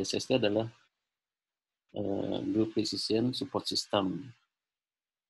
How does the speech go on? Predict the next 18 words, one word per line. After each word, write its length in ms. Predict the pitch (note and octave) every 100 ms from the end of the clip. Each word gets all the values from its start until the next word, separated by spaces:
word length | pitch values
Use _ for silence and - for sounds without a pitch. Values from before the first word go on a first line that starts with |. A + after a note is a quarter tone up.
| _ - - _ _ _ _ _ _ _ _ _ -
Biasa 240 | G2 -
melibatkan 560 | G#2+ G#2+ F#2+ F#2 A2 G#2
orang 240 | F#2+ F#2+
banyak, 480 | F#2 F#2+ G2 A2 B2
kemudian, 640 | - G2 F#2 F#2+ G2+ A2+ B2 - _ _ _ _ _ _ -
eh, 480 | G2+ G2 G2 G2 F#2+ G2+ - - _ _ -
sebelah 320 | G2 G2 G2
kirinya 640 | - G2 F#2+ G#2+ C3 D3 C#3+ -
data 400 | F2+ G2 - A2+
mengalir 560 | G#2+ G2+ G2+ A2+ C#3+ C#3 - - _ _ _ _ -
ke 320 | A#2 B2+ -
software 400 | - G#2 - A#2
penulisan 480 | A2+ G#2 G2 - A2
laporan. 640 | G#2 - F#2+ F#2+ F#2 - - -
Nah, 1600 | - _ _ _ _ _ _ _ _ - - _ _ _ - F#2
nanti 300 | F#2 F#2 G#2
diterjemahkan 800 | G#2 G2+ F#2 F#2+ F#2 - G#2+ A#2
laporan-laporan 580 | A#2 - G2 G2 -